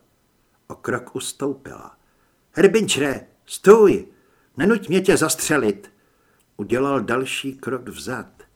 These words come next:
Zvedla pušku, ale neozvalo se žádné zavrčení, žádné výhružné cenění zubů.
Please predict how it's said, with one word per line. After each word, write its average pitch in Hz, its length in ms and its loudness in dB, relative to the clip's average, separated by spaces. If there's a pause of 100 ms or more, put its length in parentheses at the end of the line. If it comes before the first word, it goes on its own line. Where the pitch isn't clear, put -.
(600)
Zvedla 135 420 0
pušku, 185 540 -6
ale 139 160 -4
neozvalo 135 580 -6
se 156 240 -6
žádné 160 500 -8
zavrčení, 110 720 -6
žádné 151 500 -6
výhružné 143 640 -4
cenění 147 520 -6
zubů. 92 560 -10